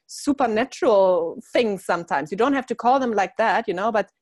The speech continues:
intuition sometimes can be like that. So just, let's call it, um, just <laughs> intuition. And, um, sensitives, like, how we deal with the earth, with other people, with ourselves, and that it's going away from the collective. There is one guru, one god, one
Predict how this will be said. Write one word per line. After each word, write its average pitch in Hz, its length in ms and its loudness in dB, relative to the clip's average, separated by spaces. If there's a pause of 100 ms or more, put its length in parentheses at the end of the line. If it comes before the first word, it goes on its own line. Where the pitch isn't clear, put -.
intuition 240 680 0
sometimes 208 600 -6
can 170 260 -6
be 214 140 -4
like - 260 -6
that. - 320 -10
So 156 320 -2 (240)
just, 196 320 -2
let's 185 180 -2
call 185 220 0
it, 170 200 0
um, 175 200 -6
just 180 220 -6
<laughs> - 20 -20
intuition. 226 680 0 (480)
And, 214 300 -2
um, 208 400 -4 (680)
sensitives, 247 580 0
like, 190 180 0
how 226 300 0
we 240 220 0 (100)
deal 247 320 2
with 190 180 -4
the 208 140 0
earth, 196 400 0
with 196 240 -4
other 254 200 2 (100)
people, 226 520 -2
with 214 200 -2
ourselves, 226 880 -2
and 214 200 -2
that 240 120 2
it's 269 160 -8
going 254 460 2
away 214 440 2
from 220 260 -4
the 202 80 -4
collective. 214 680 -2
There 190 160 2
is 196 120 -6
one 220 240 0
guru, 226 460 2
one 202 320 0
god, 190 400 2
one 202 480 -4